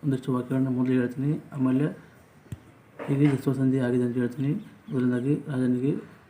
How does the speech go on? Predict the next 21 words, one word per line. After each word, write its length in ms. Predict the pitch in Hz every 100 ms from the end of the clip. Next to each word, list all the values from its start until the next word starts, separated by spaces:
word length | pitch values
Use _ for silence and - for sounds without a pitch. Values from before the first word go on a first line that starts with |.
| - 127
ದಿಗಂಗನೆಯರು 880 | 131 135 131 127 123 127 139 151 - -
ಆರತಿ 240 | 127 127
ಎತ್ತಿದ್ರು 480 | 131 131 123 127 -
ಅನ್ನೋದನ್ನ 320 | 135 123 120 139 170 - - - 143
ಇಲ್ಲಿ 300 | 135 147 165 - - -
ದಿಗಂಗನೆಯರು 720 | 135 135 131 131 131 127 135
ಹೇಳೋದನ್ನ 520 | - - 143 131 127 143 160 147
ದಿಕ್ಕು 360 | 135 - - 160
ಪ್ಲಸ್ 360 | 156 131 -
ಅಂಗನೆ 360 | 156 127 127 143 165 - - - 143
ದಿಗ 120 | 131
ಆಗುತ್ತೆ, 560 | 127 117 117 147 170 - - - 156
ದಿಗಂಗನೆ 460 | 131 139 135 135
ಆಗುತ್ತೆ. 720 | 131 120 120 - 143 156 160
ಇಲ್ಲಿ 260 | 143 143 147
ಕಕಾರಕ್ಕೆ 680 | 147 135 135 131 123 - 151
ಗಕಾರ 560 | - - 135 127 131
ಆದೇಶವಾಗಿದೆ. 720 | 147 - 143 123 123 120 120 120 - - _ -
ಎರಡನೇ 220 | 143 139
ವಾಕ್ಯ, 340 | 131 127 - 143 151 - -
ಅಬ್ಧಿಯ 400 | 127 127 135